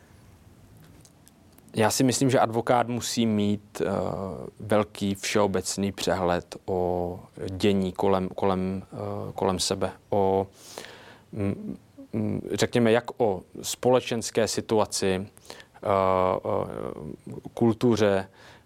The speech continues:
eh, mm, technologiích. Měl by mít velký přehled. A pak by si měl vybrat nějakou oblast, která ho zajímá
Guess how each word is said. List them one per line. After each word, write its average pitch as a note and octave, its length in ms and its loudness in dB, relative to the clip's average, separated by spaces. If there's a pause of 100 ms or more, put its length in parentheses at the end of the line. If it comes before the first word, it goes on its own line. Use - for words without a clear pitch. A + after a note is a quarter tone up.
(160)
eh, G#2+ 40 2 (840)
mm, G#2+ 240 -6 (100)
technologiích. G#2 1040 0 (380)
Měl A#2 120 4
by B2 100 2
mít A#2+ 140 2
velký A2 320 2
přehled. - 580 -4 (440)
A - 60 -4
pak A#2+ 180 0
by B2+ 80 -2
si C3 140 0
měl C3 240 4
vybrat A2+ 560 0 (440)
nějakou A#2 380 2
oblast, A2 720 0 (240)
která A2+ 280 4
ho B2+ 100 2
zajímá A2 680 2